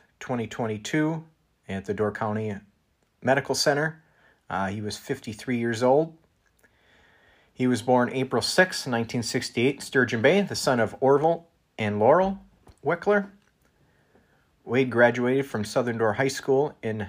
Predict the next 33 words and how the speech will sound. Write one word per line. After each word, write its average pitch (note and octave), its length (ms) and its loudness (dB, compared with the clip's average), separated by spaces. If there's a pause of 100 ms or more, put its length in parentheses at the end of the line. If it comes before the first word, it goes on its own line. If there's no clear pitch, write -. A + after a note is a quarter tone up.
(160)
nineteen B2+ 520 -4
eighty-six C3 760 -2 (540)
before A#2+ 340 2
attending A#2+ 580 -2
auto B2 240 2
body A#2 300 2
mechanic A#2+ 500 -4
school D3 460 0 (420)
at G#2+ 320 -8
N C3 140 0
W B2+ 340 0
T A#2+ 220 -6
C. F3 400 -2 (560)
He B2 160 -2
worked B2 380 0
in C3+ 240 -4
and A#2+ 200 -2
around A2+ 340 0
the - 80 -4
auto A2 280 2
industry A2+ 400 -4
all C#3 240 6
his E3 140 0
life. G#2+ 320 0 (500)
Wade G#2 220 0
owned A2+ 320 -2
and G2 100 -2
operated G#2 540 0 (120)
Wex G#2+ 300 -2
Transport A#2 540 -4
for A2 120 -4
many G2 300 -2
years. F#3 360 -2